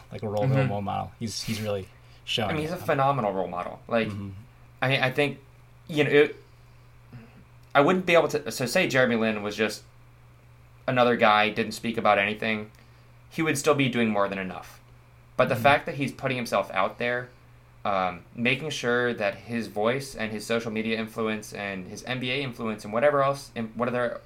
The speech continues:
Speaker 2: uh, whatever other influence he might have, he's using it, I think. And he's using it in the most positive, forward-thinking way. And I respect him so much for that, because I think just in the world, it's, it's, it's tough to walk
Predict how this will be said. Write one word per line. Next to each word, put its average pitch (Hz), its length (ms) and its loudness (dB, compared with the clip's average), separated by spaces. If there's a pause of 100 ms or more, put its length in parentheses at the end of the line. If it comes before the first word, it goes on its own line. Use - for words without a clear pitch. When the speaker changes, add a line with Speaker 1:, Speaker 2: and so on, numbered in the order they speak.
Speaker 2:
uh, 101 200 2
whatever 110 300 2
other 110 200 0
influence 110 340 -6
he - 80 -12
might 98 160 -6
have, 156 380 -6 (560)
he's 175 180 -6
using 143 240 -2
it, 92 140 -12 (340)
I 110 80 -6
think. 95 300 -10
And 107 180 -6 (100)
he's 120 200 -4
using 143 180 0
it 139 40 -2
in 127 40 -4
the 120 60 -4
most 110 200 -2
positive, 117 480 0 (500)
forward-thinking 113 680 0
way. 95 320 -2 (640)
And 117 100 0
I 117 40 4
respect 120 400 -2
him 120 80 -6
so 110 200 -2
much 98 200 -6
for - 80 -12
that, - 200 -4
because 107 460 -2 (420)
I 131 100 -4
think 165 260 -4 (160)
just 123 180 -6
in 147 100 -2
the 143 80 0
world, 113 240 4
it's, 113 140 -2
it's, 113 220 -6
it's - 240 -6
tough 143 260 0
to 127 100 -4
walk 101 420 2